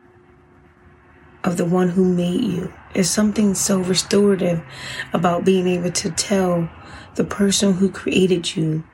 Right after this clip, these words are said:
"Thank you." The Bible says that when he decided to make me, he called me good, right? He considered me a good thing. And so why should I not consider myself that as well?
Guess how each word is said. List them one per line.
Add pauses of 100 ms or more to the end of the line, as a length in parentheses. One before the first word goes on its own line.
(240)
"Thank
you."
The
Bible
says
that
when
he
decided
to
make
me, (500)
he
called
me
good, (560)
right? (840)
He
considered
me
a
good
thing. (580)
And
so
why
should
I
not
consider
myself
that
as
well?